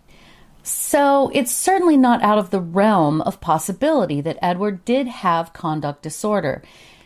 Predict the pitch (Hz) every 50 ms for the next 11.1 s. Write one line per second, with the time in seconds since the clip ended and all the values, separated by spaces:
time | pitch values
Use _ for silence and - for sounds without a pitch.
0 | _ _ _ - 196 190 175 202 190 208 208 - - - 226 233 277 311 349 320
1 | 349 339 - - 277 269 - 254 247 - - 220 220 208 202 180 185 185 180 175
2 | 170 175 202 196 196 202 - - 180 156 151 151 156 - 170 - - 190 196 202
3 | 196 208 214 226 226 214 202 - - 202 220 208 208 190 - - 165 151 147 -
4 | - - 185 175 151 135 - - 156 - _ _ _ _ _ _ _ _ _ _
5 | _ _ _ _ _ _ - 202 240 240 - 220 247 247 220 202 220 269 302 320
6 | 302 285 277 285 277 233 170 147 131 135 120 - - 202 190 - - 202 190 -
7 | 196 208 202 202 - - 254 262 247 285 285 269 247 233 220 220 220 220 220 -
8 | - 180 208 196 185 180 180 170 180 175 170 160 156 - - 175 175 - - 185
9 | 196 202 208 - - 196 185 170 - - 180 165 - - 170 151 - - 165 151
10 | - - 175 175 190 208 226 214 202 185 156 156 151 - - 147 139 139 135 143
11 | 143